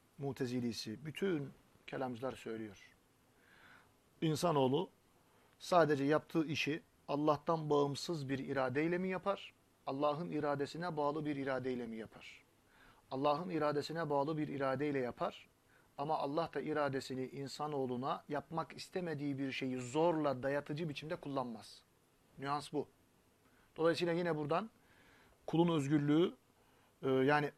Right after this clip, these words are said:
özgür olmasa bile mazlum ve mağdur olmadığı sonucunu çıkarmak mümkün.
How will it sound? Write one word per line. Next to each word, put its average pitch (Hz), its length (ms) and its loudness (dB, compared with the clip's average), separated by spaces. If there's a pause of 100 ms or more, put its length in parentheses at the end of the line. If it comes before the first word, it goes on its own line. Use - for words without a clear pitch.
özgür 151 680 2
olmasa 190 600 8
bile 131 400 2 (1400)
mazlum 160 560 2
ve 170 80 2
mağdur 165 380 4
olmadığı 147 640 2 (1160)
sonucunu 151 560 -2 (400)
çıkarmak 147 440 0
mümkün. 135 320 -10